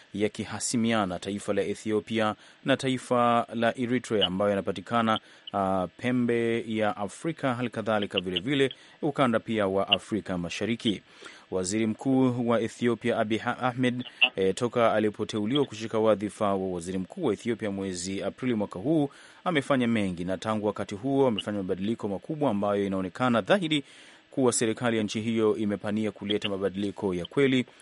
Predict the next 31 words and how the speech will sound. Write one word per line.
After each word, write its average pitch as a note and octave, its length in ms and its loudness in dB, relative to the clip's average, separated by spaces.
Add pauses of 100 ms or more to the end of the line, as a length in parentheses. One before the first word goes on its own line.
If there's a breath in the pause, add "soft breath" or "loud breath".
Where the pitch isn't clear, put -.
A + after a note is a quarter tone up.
(140 loud breath)
kwa A#2 140 4
wananchi A2 720 0 (300 loud breath)
na A2 400 2
kwa A2+ 260 0 (100)
nchi C3 300 -2
kwa A#2 160 0
ujumla G2+ 480 0
kwa G2 120 -6
kujenga G2+ 320 -6
mahusiano G#2+ 480 -2
mazuri B2 360 -2
na A#2 100 -2
mataifa A2 460 -2
jirani. F#2+ 440 -4 (720 loud breath)
Yale G#3 280 6
ambayo E3 380 4
ameyafanya B2+ 680 2
ni A2+ 160 0
pamoja A#2 440 0
na G#2 580 2
kufuta A#2 440 2
uhasama G#2 480 -2
wa G2+ 80 0
takriban G#2+ 480 -2
miongo G2+ 300 -2
miwili B2+ 500 0
kati G#2 300 -6
ya F2 60 -8
Ethiopia G#2 380 -4
na F#2+ 60 -4
Eritrea. B2 520 0